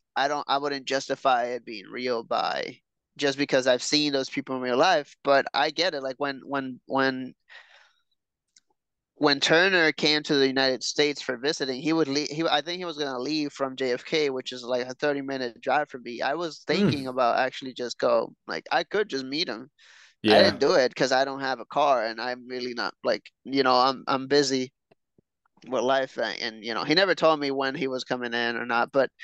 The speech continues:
Speaker 1: the point
Speaker 2: You
Speaker 1: is,
Speaker 2: gotta
Speaker 1: like,
Speaker 2: be
Speaker 1: every
Speaker 2: careful when they're not eighteen too, you know,
Speaker 1: Eh,
Speaker 2: like, it's
Speaker 1: Turner, Turner, Turner is above age, okay? He, he just sounds like he's not, uh, he, he, he's, he's old enough.
Speaker 2: It's like
Speaker 1: But
Speaker 2: fifteen.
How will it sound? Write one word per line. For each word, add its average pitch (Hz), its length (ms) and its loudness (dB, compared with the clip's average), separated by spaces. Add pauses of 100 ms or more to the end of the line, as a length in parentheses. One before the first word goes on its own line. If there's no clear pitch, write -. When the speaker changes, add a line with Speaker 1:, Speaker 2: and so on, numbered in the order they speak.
(200)
Speaker 1:
the 139 80 0
point 170 240 4
Speaker 2:
You 156 120 10
Speaker 1:
is, - 0 -
Speaker 2:
gotta 170 260 12
Speaker 1:
like, - 20 0
Speaker 2:
be 131 120 6 (100)
Speaker 1:
every 110 220 4
Speaker 2:
careful 107 140 0
when 110 100 0
they're 107 100 -2
not 101 200 -2
eighteen 90 480 -8
too, 87 400 -8 (120)
you 92 140 -8
know, 90 160 -4
Speaker 1:
Eh, 160 80 2
Speaker 2:
like, - 240 -4
it's - 360 -14 (280)
Speaker 1:
Turner, 180 460 0 (140)
Turner, 202 480 0
Turner 185 260 0
is 139 140 2
above 127 260 0
age, 113 240 0
okay? 131 520 -2
He, 143 320 -8
he 156 100 2
just 139 340 -6
sounds 117 260 -2
like 113 120 0
he's 113 180 -6
not, 117 240 -4 (260)
uh, - 160 -6
he, 135 260 -2
he, 147 180 2
he's, 139 380 -4 (140)
he's 135 180 -4
old 113 180 0
enough. - 260 -10 (1040)
Speaker 2:
It's - 100 -6
like 269 160 0 (100)
Speaker 1:
But 139 300 6
Speaker 2:
fifteen. - 140 -10